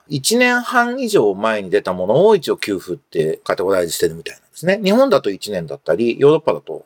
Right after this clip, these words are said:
二年だったりすることが多いんですけど、その一年半以上前に、えー、レコーディングされたものがアメリカの音楽市場の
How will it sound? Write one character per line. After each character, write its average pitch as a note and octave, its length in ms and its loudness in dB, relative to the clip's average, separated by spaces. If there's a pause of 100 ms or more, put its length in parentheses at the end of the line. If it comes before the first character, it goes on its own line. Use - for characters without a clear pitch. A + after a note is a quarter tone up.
二 D#3+ 100 -2
年 B2+ 160 2
だ D#2+ 120 -4
っ - 60 -14
た D2+ 120 -6
り D2 80 -12
す - 100 -14
る - 60 -16
こ F2 100 -4
と D2 100 -4
が C#2+ 80 -6
多 D2 100 -6
い D2 40 -20
ん - 40 -20
で - 80 -20
す - 100 -12
け A#2 60 0
ど、 D#3 180 0 (400)
そ D3 160 2
の D#3 240 2
一 C#3+ 240 0
年 A#3+ 220 2
半 A#3+ 320 0
以 A#3+ 40 -2
上 F#3+ 280 6
前 F3 400 2
に、 B3+ 280 -4 (380)
え G#2+ 300 4
ー、 - 20 2
レ G2+ 120 2
コ A2+ 180 0
ー A2+ 80 4
デ A2 60 -4
ィ A2 40 -6
ン A2 40 -8
グ G#2+ 60 -8
さ A#2+ 140 -2
れ G#2+ 100 4
た A2 120 -2
も A2 120 -4
の A#2 120 -4
が A2 340 0
ア - 80 -2
メ C3 100 0
リ D#3+ 100 -2
カ E3+ 120 2
の D#3 160 0
音 E3 100 -4
楽 D#3+ 220 0
市 E3 180 -6
場 G2 220 0
の F#2+ 220 0